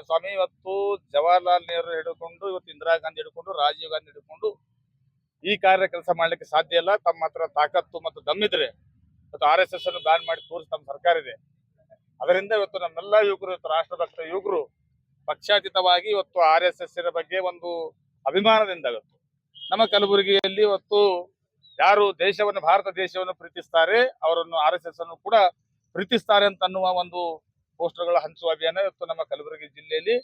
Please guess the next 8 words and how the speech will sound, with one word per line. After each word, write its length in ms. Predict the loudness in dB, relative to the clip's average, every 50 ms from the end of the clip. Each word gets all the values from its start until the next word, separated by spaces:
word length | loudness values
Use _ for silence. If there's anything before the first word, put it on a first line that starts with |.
| _ _ _ _ _ _ -14
ನಿನ್ನೆ 240 | -8 -6 -4 -4 -2
ನೀಡಿರುವಂತಹ 480 | -2 -2 -2 0 0 0 2 2 0 0 2
ಹೇಳಿಕೆ 220 | 0 -2 -4 -4 -8
ವಿರುದ್ಧವಾಗಿ 420 | -8 -6 -4 -2 -2 -2 -2 -2 -4
ಇವತ್ತು 180 | -4 -4 _ -4
ನಾವು 140 | -4 -4 -2
ಪ್ರಾರಂಭ 340 | 0 2 2 4 2 0 0
ಮಾಡಿದ್ದೀವಿ. 520 | -4 -4 -4 -8 -8 -6 -4 -2 -2 -2